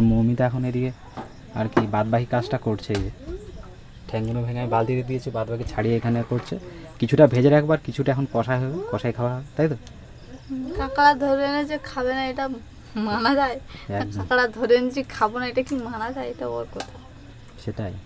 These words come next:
Speaker 1: মানে রাত্রে কষ্ট করা এত। এইখানে একদম
Speaker 2: মিঠা
Speaker 1: মস্ত।
Speaker 2: হয়ে যাবে।
Speaker 1: এই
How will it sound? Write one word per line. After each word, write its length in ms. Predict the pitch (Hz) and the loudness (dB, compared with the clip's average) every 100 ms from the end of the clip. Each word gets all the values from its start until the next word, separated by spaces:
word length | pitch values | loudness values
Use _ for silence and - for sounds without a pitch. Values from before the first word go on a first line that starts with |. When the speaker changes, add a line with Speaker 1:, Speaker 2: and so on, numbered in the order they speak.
| - 107 | -10 -6
Speaker 1:
মানে 140 | 107 101 | -6 -6
রাত্রে 260 | 101 - 113 - | -8 -8 -10 -8
কষ্ট 200 | 104 - 113 | -10 -12 -10
করা 140 | 113 113 | -8 -8
এত। 100 | - 117 - 214 202 196 262 185 175 139 - - - 113 | -8 -12 -10 -12 -14 -18 -16 -14 -16 -18 -18 -18 -16 -10
এইখানে 240 | 107 110 113 | -6 -4 -4
একদম 180 | 107 - | -6 -6
Speaker 2:
মিঠা 140 | - 110 | -6 -6
Speaker 1:
মস্ত। 140 | 262 262 | -4 -2
Speaker 2:
হয়ে 120 | 254 | -2
যাবে। 200 | 262 | -4
Speaker 1:
এই 60 | 269 | -6